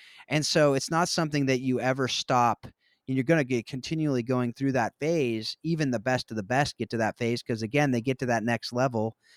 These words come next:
whether they're going from high school to college, from college to pro, and they realize, "Oh, I'm not good." They go back to that "I'm not good enough" phase again. And so it does take those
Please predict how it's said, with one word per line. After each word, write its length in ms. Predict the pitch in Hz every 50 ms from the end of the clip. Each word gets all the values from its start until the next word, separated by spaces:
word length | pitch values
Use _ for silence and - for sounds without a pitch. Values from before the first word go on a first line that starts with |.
| _ _
whether 240 | - 131 127 120 117
they're 100 | 110 117
going 220 | 110 123 120 120 -
from 140 | - 110
high 140 | 110 123 123 120
school 240 | - - - 120 101
to 60 | 104
college, 440 | - - 117 120 117 117 120 113 -
from 140 | - 101 -
college 400 | - 131 120 113 117 107 - -
to 80 | 107
pro, 460 | - - - 131 135 131 120 110 110 - _ - - - - - -
and 120 | 117 127 139
they 80 | 131
realize, 600 | 123 123 135 135 131 127 120 117 113 110 107 - - _ _ _ _
"Oh, 60 | 127 127
I'm 100 | 120 117
not 160 | 113 110 -
good." 200 | - 120 117 87
They 100 | 110 117
go 140 | 113 131 127
back 180 | 120 123 120 -
to 60 | -
that 140 | 117 104 92
"I'm 120 | 120 123
not 180 | 113 110 107 -
good 160 | 117 110 107
enough" 300 | 110 98 95 92 - - - _ _ -
phase 240 | 110 95 92 82
again. 320 | 90 82 85 78 69 69 - _ _ _ _ - - - -
And 120 | 131 131 -
so 200 | - 151 131 123
it 160 | 113 - _
does 260 | - 131 131 127 -
take 320 | - - - 127 117 110 -
those 540 | 107 98 104 104 101 98 92 92 - - -